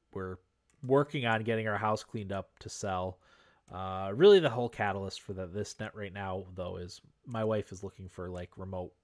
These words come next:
work. So, um, you know, it could take a few months for that to happen. It could happen in a week.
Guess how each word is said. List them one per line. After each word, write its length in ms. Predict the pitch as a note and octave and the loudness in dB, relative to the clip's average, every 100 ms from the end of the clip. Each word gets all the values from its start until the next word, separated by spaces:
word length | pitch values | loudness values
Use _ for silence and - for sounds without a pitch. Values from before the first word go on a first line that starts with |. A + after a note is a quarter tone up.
| _ | _
work. 400 | - - - - - - - - - - _ | -16 -16 -20 -20 -20 -20 -20 -20 -20 -20 _
So, 360 | - - F#2 - _ _ - | -12 -10 -10 -14 _ _ -14
um, 440 | F#2 F2 F2+ F2 - _ _ - | -10 -10 -10 -14 -20 _ _ -10
you 80 | F#2 | -8
know, 120 | F2 | -6
it 120 | - | -6
could 120 | A#2 | -6
take 240 | - A2+ G#2 | -2 -2 -2
a 60 | |
few 160 | - A2+ | -8 -4
months 260 | A#2 A#2+ - | -2 -2 -4
for 120 | C3 | -2
that 200 | A#2+ A#2 | 0 0
to 100 | A#2+ | 0
happen. 360 | A2+ A#2 A#2+ G#2+ | 0 0 -2 -6
It 100 | F#2+ | -8
could 120 | G#2+ | -6
happen 320 | G#2 G2+ G#2+ | -4 -6 -6
in 60 | F#2 | -10
a 60 | F#2 | -8
week. 360 | A2 C3+ - | -6 -6 -10